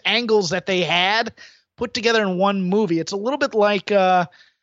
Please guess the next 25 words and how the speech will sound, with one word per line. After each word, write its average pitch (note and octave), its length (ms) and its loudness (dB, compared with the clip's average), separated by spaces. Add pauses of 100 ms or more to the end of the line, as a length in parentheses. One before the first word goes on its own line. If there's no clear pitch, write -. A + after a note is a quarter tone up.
(220)
I, G#3+ 160 -2
I, A#3+ 240 0
I'd B3 160 0
compare C4 260 0
it C4+ 80 -4
to B3 60 -6
Beyond A3+ 420 -2
the F#3+ 40 -6
Mat G3 360 -2
in G3 140 -12
terms G3+ 260 -6
of F3 140 -8
not F#3 180 -2
having G#3 340 -6
that F#3+ 220 -8
cohesiveness. F3 800 -6
It's F3+ 160 0
just, G3 220 2
we're F#3+ 80 2
putting B3 320 -2
a A3+ 80 0
camera G3+ 420 0
on F3+ 140 0
Ric F3 220 -4
Flair, F3+ 560 2